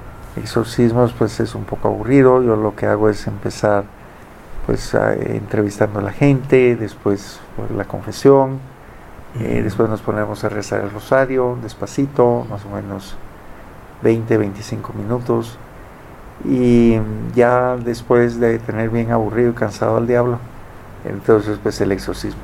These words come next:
Speaker 1: ¿verdad? Entonces, yo estoy aburrido, yo supongo que el diablo estará aburridísimo, ¿no?
Speaker 2: Ok.
Speaker 1: Una cosa así,
Speaker 2: O
Speaker 1: ¿no?
Speaker 2: sea, que es como que desesperarlo
Speaker 1: Eh,
Speaker 2: para que salga.
Speaker 1: pues es lo que yo hago.
Speaker 2: Sí, pues, ok.
Speaker 1: Es lo que
Speaker 2: Hay
Speaker 1: yo
Speaker 2: una
Speaker 1: hago.
Speaker 2: estrategia, entonces, también para ir
Speaker 1: Eh,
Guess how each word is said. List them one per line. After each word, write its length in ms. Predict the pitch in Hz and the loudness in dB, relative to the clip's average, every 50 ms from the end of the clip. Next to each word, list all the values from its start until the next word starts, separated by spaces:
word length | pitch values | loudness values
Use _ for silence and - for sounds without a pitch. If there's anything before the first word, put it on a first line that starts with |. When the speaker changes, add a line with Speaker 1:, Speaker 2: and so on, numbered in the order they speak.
| - - - | -14 -14 -14
Speaker 1:
¿verdad? 260 | 104 - 107 110 110 104 | -12 -12 -10 -8 -8 -8
Entonces, 480 | - - 104 - - 107 104 - - - 113 | -8 -8 -10 -10 -10 -10 -12 -12 -8 0 4
yo 80 | 120 | 4
estoy 260 | 123 123 123 135 131 | 4 6 6 6 8
aburrido, 400 | 123 123 117 110 117 139 135 135 | 8 6 4 4 4 6 6 6
yo 120 | 135 127 120 | 6 4 2
supongo 340 | - - - 107 110 110 107 | 0 -2 -4 -2 -2 -2 -4
que 100 | 110 107 | -4 -2
el 60 | 104 | 0
diablo 200 | 104 104 107 - | 0 0 0 -2
estará 260 | - - 104 95 98 | -2 -4 -2 0 2
aburridísimo, 680 | 101 107 107 - 107 107 107 104 - - - - 98 | 2 2 0 -2 -2 -4 -4 -4 -4 -6 -6 -6 -2
¿no? 140 | 113 107 107 | -2 0 0
Speaker 2:
Ok. 160 | 104 104 107 107 | -2 -2 -4 -6
Speaker 1:
Una 100 | 107 104 | -6 -4
cosa 140 | 104 104 107 | -6 -6 -6
así, 180 | 101 - - 120 | -8 -8 -8 -8
Speaker 2:
O 80 | 117 113 | -4 -2
Speaker 1:
¿no? 60 | 131 | 0
Speaker 2:
sea, 160 | 131 139 135 | 2 2 2
que 60 | 139 | 2
es 80 | 151 143 | 2 4
como 180 | 151 160 160 147 | 4 4 4 4
que 80 | 147 143 | 4 4
desesperarlo 720 | 139 135 127 135 127 - 135 127 127 131 120 107 104 101 | 4 4 4 0 -2 0 2 2 4 4 6 6 6 4
Speaker 1:
Eh, 40 | 98 101 | 4 2
Speaker 2:
para 220 | - 117 117 110 | 2 0 0 0
que 100 | 117 113 | 0 -2
salga. 380 | - - 131 127 127 127 123 131 | -2 -2 -2 -2 0 2 6 6
Speaker 1:
pues 200 | 131 135 117 131 | 6 8 8 6
es 120 | 139 135 | 6 6
lo 100 | 131 127 | 6 4
que 140 | - 110 101 | 4 4 4
yo 100 | 98 92 | 6 4
hago. 140 | 90 90 90 - - - - | 4 2 -2 -6 -10 -12 -10
Speaker 2:
Sí, 200 | - - 131 127 123 120 | -6 -4 -2 -2 0 0
pues, 360 | 120 117 110 - - - - - - - - - - - 113 110 | 0 0 0 -2 -4 -4 -6 -6 -10 -12 -14 -14 -12 -10 -6 -6
ok. 200 | 107 107 - 104 | -6 -6 -6 -6
Speaker 1:
Es 240 | 98 98 - 107 | -6 -6 -6 -4
lo 160 | 110 113 110 - | -4 -6 -4 -2
que 80 | - | 0
Speaker 2:
Hay 60 | 135 147 | 4 6
Speaker 1:
yo 60 | 160 | 6
Speaker 2:
una 80 | 165 165 | 6 6
Speaker 1:
hago. 60 | 151 | 4
Speaker 2:
estrategia, 500 | 139 127 120 120 123 147 180 180 - 123 110 | 4 0 -2 0 2 2 2 2 2 -2 -4
entonces, 460 | - - 131 147 147 131 110 104 - | -4 -4 -6 -6 -4 -4 -6 -6 -8
también 320 | - 104 104 104 117 127 127 | -8 -8 -8 -6 -6 -6 -8
para 260 | - - - - - - - - - - | -8 -8 -10 -10 -10 -12 -14 -14 -12 -10
ir 100 | - 117 | -6 -2
Speaker 1:
Eh, 40 | 117 | 0